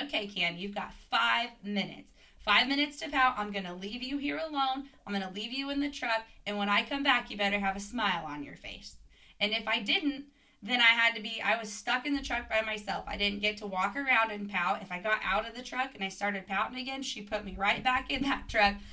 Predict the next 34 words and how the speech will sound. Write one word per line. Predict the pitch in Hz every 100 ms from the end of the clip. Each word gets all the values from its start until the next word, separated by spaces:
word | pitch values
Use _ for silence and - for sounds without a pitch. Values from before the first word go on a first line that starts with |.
| - -
and | 226 208
said, | 233 214
"You're | 202 226
not | 240 262
coming | 330 294 285
out | 247 214
until | 202 220
you | 214 214
learn | 202 220 214 202
to |
deal | 190 208 208
with | 202 202
this | 180 175 - -
and | 202
change | 202 202 202
your | 202 180
attitude." | 196 196 175 - 165 - -
So, | - - 196 190 - - - -
uh, | 208 185
we | 202
really | 262 370 311 285 254 - _ -
enforce | 233 220 214 220 285
that, | - 269 262
and | 208
we | 247
enforce | 277 277 294 285
that | -
with | 262 254
anybody | 277 302 294 185 180
who | 180
gets | 202 196 185 190
in | 180
the | 175
truck, | 190 180